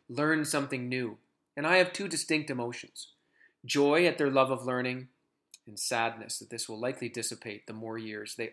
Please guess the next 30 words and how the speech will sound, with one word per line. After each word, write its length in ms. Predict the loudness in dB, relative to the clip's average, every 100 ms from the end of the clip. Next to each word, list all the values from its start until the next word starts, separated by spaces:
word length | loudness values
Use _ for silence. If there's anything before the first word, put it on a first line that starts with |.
| -4
are 180 | -4
a 80 | -6
student. 520 | -8 -12 -16 -20 -20 -20 _ _ _ _ _ _ _ _ _ _ -4
The 80 |
beautiful 380 | 0 2 4 2
ballet 500 | 8 10 10 8 6
morphs 440 | 2 0 0 0 -4
into 260 | -4 -4
an 60 | -4 2
awkward 400 | 2 2 -4 -4
movement 380 | -4 -4 -6 -8
of 160 | -12
limbs. 560 | -10 -10 -10 -10 -10 -14 -8
The 80 | 4
young 240 | 6 8
engaged 420 | 6 6 6 4
learner 300 | 2 2 2
turns 340 | 0 0 0 0
into 240 | -2 -4
an 140 | -4 4
indifferent 540 | 4 4 0 -2 -6
and 80 | -4
uncoordinated 720 | -4 -4 -4 -4 -4 -6 -6
learner. 360 | -10 -12 -12 -16 _ _ _ _ _ _ _
At 120 | -6
some 280 | 0 0 -2
point, 340 | -4 -2 -2 -6
we 200 | -10 -10
lose 300 | -8 -8 -10
them. 180 | -10 -14